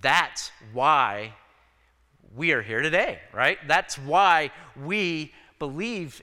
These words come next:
in a Jesus that saved us, believe in a Jesus that promised this to us, because we know the truth. And that truth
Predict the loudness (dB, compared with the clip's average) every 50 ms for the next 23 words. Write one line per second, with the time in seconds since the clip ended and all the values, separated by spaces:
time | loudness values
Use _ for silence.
0 | _ -16 -14 -14 -14 -16 -16 -12 -10 -10 -10 -10 -8 -6 -6 -6 -6 -6 -8 -8
1 | -10 -10 -10 -8 -8 -8 -6 -6 -6 -6 -4 -2 0 0 -2 -2 -6 -8 -8 -6
2 | -6 -6 -8 -10 -14 -16 -20 -20 -20 -20 _ _ -10 -10 -8 -6 -4 -4 -2 -2
3 | -2 -4 -6 -8 -10 -16 -20 -20 _ _ -6 -4 -4 -2 -4 -4 -6 -8 -8 -8
4 | -8 -8 -8 -6 -6 -6 -4 -6 -6 -6 -8 -8 -8 -6 -4 -4 -4 -4 -8 -16
5 | -2 0 2 2 2 0 -2 -6 -8 -10 -12 -12 -18 -20 -12 -8 -8 -6 -6 -8
6 | -10 -10 -12 -12 -10 -12 -12 -12 -12 -14 -14 -14 -16 _ _ _ _ _ -18 -12
7 | -10 -10 -10 -10 -12 -12 -12 -12 -8 -4 -2 -2 -2 -4 -8 -10 -12 -16 -16 -16
8 | -16 -18 -20 _ _ _ _ _ _ _ _ _ _ _ _ _ _ -16 -14 -12
9 | -8 -6 -8 -8 -8 -12 -12 -8 -8 -8 -8 -8 -12 -18 -20 -20